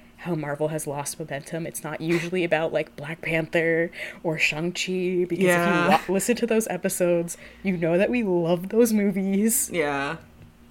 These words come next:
Speaker 1: Like, they are so good, and they are just, like, above
Speaker 2: Yeah.
Speaker 1: a lot of the rest.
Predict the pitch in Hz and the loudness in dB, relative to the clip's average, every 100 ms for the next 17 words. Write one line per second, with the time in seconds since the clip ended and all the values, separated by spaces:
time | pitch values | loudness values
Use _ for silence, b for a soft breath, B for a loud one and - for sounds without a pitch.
0 | - 202 180 175 - 185 170 185 - - | 0 4 4 2 0 0 0 -2 -4 -2
1 | 180 202 202 196 185 185 196 180 160 175 | 2 2 2 0 2 0 -2 -6 -4 -4
2 | 180 185 185 - 170 165 170 - - - | -2 -4 -6 -4 -2 -4 -6 -16 -20 -20
3 | - - - b b b b b - - | -20 -20 -20 b b b b b -20 -20
4 | - - - 185 - 156 - 202 196 - | -20 -14 -6 -4 2 2 2 -4 -8 -12
5 | - - - - 180 107 - - 202 175 | -20 -20 -20 -6 -2 -2 -4 2 2 4
6 | 160 160 156 - 160 151 - - - - | 0 0 -4 -4 -4 -2 -6 -6 -8 -8